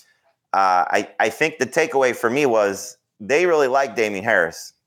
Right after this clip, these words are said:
Um, and, and I, I told you this, Adam, and, and Dave, I don't know how much you paid attention to anything McDermott said, but, um, there was a big conversation, and it kind of was, you know, uh, along with the theme of the,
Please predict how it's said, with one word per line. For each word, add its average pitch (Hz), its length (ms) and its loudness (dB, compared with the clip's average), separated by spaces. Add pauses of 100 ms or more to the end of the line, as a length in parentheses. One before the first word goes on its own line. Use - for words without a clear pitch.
Um, 87 540 0
and, 95 300 -6
and 98 200 -4
I, 95 200 0 (160)
I 101 60 2
told 120 200 -2
you 110 80 -4
this, 101 140 -2
Adam, 90 320 0
and, 92 220 -14 (100)
and 90 120 -10
Dave, 95 200 0
I 95 60 2
don't 95 120 -2
know 95 80 -2
how 92 100 0
much 92 200 -4
you - 60 -20
paid 92 120 -2
attention 87 380 -4
to - 100 -6
anything 82 340 -6
McDermott 78 280 -6
said, 104 240 -2
but, 90 140 2 (500)
um, 85 500 2 (380)
there 113 160 2
was 113 120 2
a 101 80 4
big 135 360 0
conversation, 120 800 0 (840)
and 95 140 -6
it 92 60 -6
kind 107 240 2
of 98 100 -2
was, 95 400 -2
you 104 60 -10
know, 90 340 -2
uh, 92 220 2
along 101 280 2
with 95 100 -4
the 87 80 -6
theme 104 280 -2
of 82 140 -6
the, 85 340 2